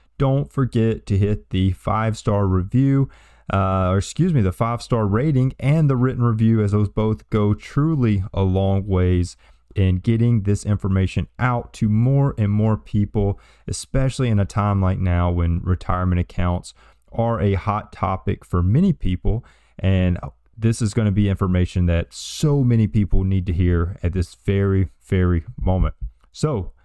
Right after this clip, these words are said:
uh, I've, I've listened to the rumbles over the past few weeks, and I mean, I, I don't know what to tell you. Uh, it's gonna be a, a interesting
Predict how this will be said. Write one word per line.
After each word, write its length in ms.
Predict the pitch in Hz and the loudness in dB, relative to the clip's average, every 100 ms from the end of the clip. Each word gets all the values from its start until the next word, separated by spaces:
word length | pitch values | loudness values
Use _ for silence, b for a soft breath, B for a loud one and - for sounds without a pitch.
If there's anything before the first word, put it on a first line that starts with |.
| b b | b b
uh, 400 | 101 101 98 113 | -4 -2 -2 -4
I've, 160 | 110 - - | -4 -8 -6
I've 120 | 120 | -2
listened 240 | 170 165 151 | 0 0 0
to 60 | |
the 120 | 156 | 0
rumbles 420 | 131 120 135 123 - | 0 -2 -2 -2 -2
over 640 | 104 117 113 113 113 113 104 | 0 0 0 0 0 -2 -4
the 400 | 104 98 98 98 | -4 0 0 0
past 680 | - - 95 104 - - | -4 -4 -4 -4 -8 -10
few 280 | - 104 104 | -4 0 0
weeks, 480 | 98 127 139 - - B B B | 0 0 -2 -4 -18 B B B
and 640 | 98 101 98 98 101 101 95 - _ _ - | 0 2 2 2 2 0 -2 -14 _ _ -4
I 200 | 101 104 | -2 2
mean, 280 | 110 117 - | 2 0 -2
I, 160 | 82 - - - b | -6 -8 -18 -20 b
I 80 | - | -2
don't 140 | 123 | 0
know 80 | 143 | 0
what 160 | 147 139 | 0 -2
to 40 | |
tell 220 | - 131 | -2 0
you. 220 | 95 85 - _ _ - 95 | 0 0 -2 _ _ -10 -2
Uh, 260 | 95 95 | 0 0
it's 120 | 98 - | 0 0
gonna 180 | 117 | 0
be 460 | 110 117 113 113 110 B B B - | 2 2 2 0 -2 B B B -2
a, 300 | 98 95 - | 0 2 2
a 260 | 95 95 95 - | 2 2 0 0
interesting 840 | 127 - 131 - 127 127 127 | 0 0 -2 0 2 2 2